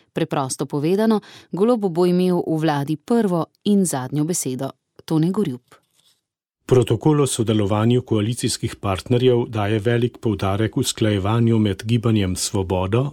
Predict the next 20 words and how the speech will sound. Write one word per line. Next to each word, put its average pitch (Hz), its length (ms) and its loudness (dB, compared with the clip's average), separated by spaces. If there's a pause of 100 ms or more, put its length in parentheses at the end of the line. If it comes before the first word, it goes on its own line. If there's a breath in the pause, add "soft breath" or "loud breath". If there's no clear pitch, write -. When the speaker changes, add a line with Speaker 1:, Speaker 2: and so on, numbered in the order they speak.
(120)
Speaker 2:
S 98 320 -4
D 131 260 2
in 120 160 2
Levico. 107 580 -2 (580 soft breath)
Predvideva, 113 680 0
da 117 100 0
so 110 180 0
partnerji 113 580 0
pri 101 200 -4
tem 113 320 0
enakopravni 104 880 0 (520 loud breath)
in 156 160 4
si - 180 0
prizadevajo 110 800 0
za 104 280 -2
enotno 101 640 -2
komunikacijo 107 1080 0
in 117 140 0
usklajeno 107 680 0
delovanje 98 760 0